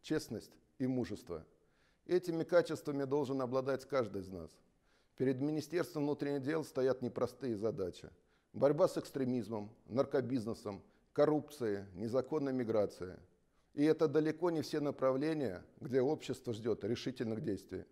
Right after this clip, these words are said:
Благодаря вашей эффективной работе стало спокойнее на улицах, повышается уровень защищённости граждан. И как результат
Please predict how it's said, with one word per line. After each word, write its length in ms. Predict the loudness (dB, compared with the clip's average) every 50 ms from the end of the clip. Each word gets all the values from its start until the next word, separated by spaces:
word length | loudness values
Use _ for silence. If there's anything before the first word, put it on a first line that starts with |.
| _ _ _ _ _ _ _ _ _ _ _ _ -4
Благодаря 520 | 2 2 2 4 6 6 6 8 8 6
вашей 360 | 6 6 4 4 2 -2 -4
эффективной 480 | -4 -4 -6 -6 -4 -4 -2 0 2 4
работе 560 | 4 4 4 2 -2 -4 -2 -2 -2 -2 -2 -6 -16 -20 _ _
стало 300 | -2 2 2 4 4 2
спокойнее 560 | -2 0 0 -2 0 0 -2 -2 0 0 0
на 120 | 2 2
улицах, 500 | 2 2 2 0 0 -2 -4 -4 -6 -6 -10 -18 _ _ _ _ _ _
повышается 720 | 2 4 4 4 2 4 6 6 6 4 2 0 0 0 0
уровень 360 | -2 0 2 2 2 2 0
защищённости 720 | 0 -2 -2 -2 -4 -6 -4 -2 -2 0 0 -2 -2 -4 -6
граждан. 580 | -2 0 2 2 2 2 0 -6 -12 -14 -14 -18 _ _ _ _ _ _ -6
И 100 | -4 2
как 220 | 2 2 2 4
результат 580 | 2 0 0 0 -2 -2 0 0 0 0 0